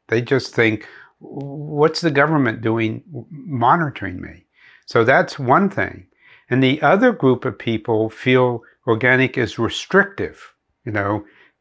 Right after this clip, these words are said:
tells you what you can do, tells you what you can't do. I mean, that's the perception of some people, and regenerative has pulled all the plugs out.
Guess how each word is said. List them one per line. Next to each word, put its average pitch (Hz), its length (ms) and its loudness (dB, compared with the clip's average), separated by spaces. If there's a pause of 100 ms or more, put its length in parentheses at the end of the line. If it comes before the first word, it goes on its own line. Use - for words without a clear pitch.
(160)
tells 139 260 2
you 147 100 2
what 143 240 0
you 127 80 -4
can 156 340 -2
do, 151 240 -4
tells 123 380 -4
you 113 80 -4
what 113 160 -2
you 107 140 -6
can't 156 400 -4
do. 135 420 0 (680)
I 139 40 0
mean, 143 400 0 (200)
that's 175 320 2
the - 60 -4 (120)
perception - 560 -2
of 104 100 -6
some 110 220 -2
people, 165 340 -2
and 117 120 -2
regenerative 127 840 -2
has 110 160 -10
pulled 165 380 -4
all 123 120 -8
the 110 200 -12
plugs 202 280 -2
out. 85 220 -14